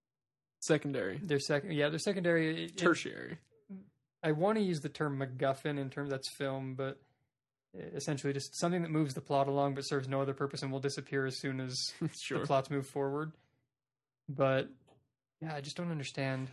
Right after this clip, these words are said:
Speaker 1: Well, you know, and I, I would just say, uh, I agree with you at this point in the book.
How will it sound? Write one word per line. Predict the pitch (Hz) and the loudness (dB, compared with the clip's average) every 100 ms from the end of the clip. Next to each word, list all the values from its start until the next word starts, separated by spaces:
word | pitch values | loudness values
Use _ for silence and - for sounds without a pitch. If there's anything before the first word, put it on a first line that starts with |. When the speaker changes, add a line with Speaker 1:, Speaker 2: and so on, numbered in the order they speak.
| - | 6
Speaker 1:
Well, | 202 202 | 8 8
you | 240 | 6
know, | 214 175 | 6 6
and | 175 180 | 4 2
I, | 175 | 0
I | 165 156 156 | 2 4 4
would | 156 | 4
just | 151 147 - | 2 0 2
say, | 151 143 143 139 | 4 4 4 4
uh, | 135 135 131 | 2 0 -2
I | 151 | 2
agree | 143 143 156 180 | 2 4 4 6
with | 156 151 | 4 4
you | 143 | 0
at | 127 | 2
this | 139 | -4
point | - 143 127 | -2 -2 -2
in | |
the | 113 | -6
book. | 120 - - | -8 -10 -12